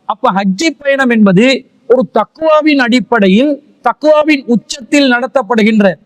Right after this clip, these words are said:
பயண ஏற்பாடுகள்ல உங்களுக்கு இருக்க வேண்டியது இந்த பயண பொருட்களை விட தக்வா தான் அதிகமா இருக்கணும், அதுதான் சிறந்ததாக இருக்கும் என்று அல்லாஹ் சொல்லக்கூடிய இடத்துல ஒரு வணிக நோக்கத்தை ஏன் கலந்தாங்க? ஏன் வணிகத்துக்கான ஒரு ஏற்பாடை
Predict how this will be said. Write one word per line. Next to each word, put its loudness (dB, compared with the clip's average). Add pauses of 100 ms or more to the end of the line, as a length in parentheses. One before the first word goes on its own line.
(260)
பயண -2
ஏற்பாடுகள்ல 0
உங்களுக்கு -2
இருக்க 0
வேண்டியது 0 (240)
இந்த -4
பயண -2
பொருட்களை -2
விட 2 (360)
தக்வா -4
தான் -2
அதிகமா 0
இருக்கணும், 0
அதுதான் -2
சிறந்ததாக -2
இருக்கும் -4
என்று 2
அல்லாஹ் -2
சொல்லக்கூடிய 0
இடத்துல 0 (500)
ஒரு 0
வணிக 2
நோக்கத்தை -2
ஏன் 2
கலந்தாங்க? -2 (400)
ஏன் 0
வணிகத்துக்கான -2
ஒரு 2
ஏற்பாடை -2